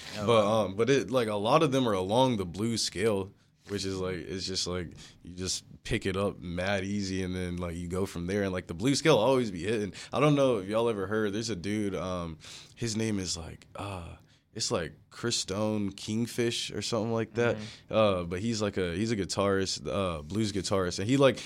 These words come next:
Speaker 2: he, his style is, like, different 'cause, like, he, he's one of the, like, few guitarists that actually, like, performs sitting down. Like, he always sits down 'cause I'm not gonna lie, he's big as hell. Like, it'd probably be, like, hard, but you know what I'm saying? Um,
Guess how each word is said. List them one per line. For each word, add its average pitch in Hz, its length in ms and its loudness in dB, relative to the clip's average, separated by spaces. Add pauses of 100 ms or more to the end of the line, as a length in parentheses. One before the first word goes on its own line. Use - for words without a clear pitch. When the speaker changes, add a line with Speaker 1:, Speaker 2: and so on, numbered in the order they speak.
(180)
Speaker 2:
he, 160 220 2
his 170 180 4
style 165 200 8
is, 143 100 6
like, 98 220 2
different 120 320 0
'cause, 113 140 -2
like, 104 140 2
he, 143 320 2 (140)
he's 143 200 0
one 139 120 2
of 127 80 2
the, 107 60 0
like, 90 220 -2
few 120 280 -4
guitarists 110 540 0
that 98 100 0
actually, 107 280 0
like, 95 200 0
performs 104 540 0
sitting 104 340 2
down. 110 440 4 (400)
Like, 104 160 2
he 113 140 2
always 104 260 4
sits 101 200 0
down 104 260 0
'cause 95 100 -8
I'm 98 100 0
not 101 120 0
gonna 92 140 -2
lie, 101 120 2
he's 104 100 0
big 95 200 -2
as 90 100 -4
hell. 98 220 0
Like, 80 140 -2
it'd 92 160 -4
probably 90 260 0
be, 87 200 -4
like, 78 180 -4
hard, 90 300 -2
but 76 40 -8
you 82 60 -6
know 92 80 -4
what - 0 -
I'm 92 40 -4
saying? 85 400 -6
Um, 90 320 -4